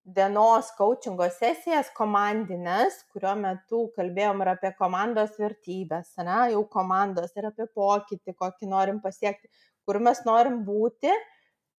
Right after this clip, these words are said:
Ir, e, kas įdomu buvo prieš tai, vat, vat, kas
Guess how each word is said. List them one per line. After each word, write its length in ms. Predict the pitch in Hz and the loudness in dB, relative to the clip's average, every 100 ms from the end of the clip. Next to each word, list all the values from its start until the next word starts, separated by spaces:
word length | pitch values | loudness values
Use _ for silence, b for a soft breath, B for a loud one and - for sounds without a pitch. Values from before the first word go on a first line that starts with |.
| _ - | _ -8
Ir, 340 | 214 233 233 | 2 4 6
e, 500 | 240 226 220 220 220 - - | 6 6 8 8 6 2 -8
kas 360 | - 247 - - - _ | 4 4 4 -6 -20 _
įdomu 500 | 202 180 196 220 269 | -8 -2 -2 0 -4
buvo 280 | 214 247 196 | -4 0 0
prieš 420 | - 196 175 - | 0 0 0 -2
tai, 280 | - 392 440 | -8 0 0
vat, 280 | 220 165 165 | 2 -2 -4
vat, 280 | - 175 175 - | -4 -4 -4 -2
kas 340 | 220 254 - | 0 0 -6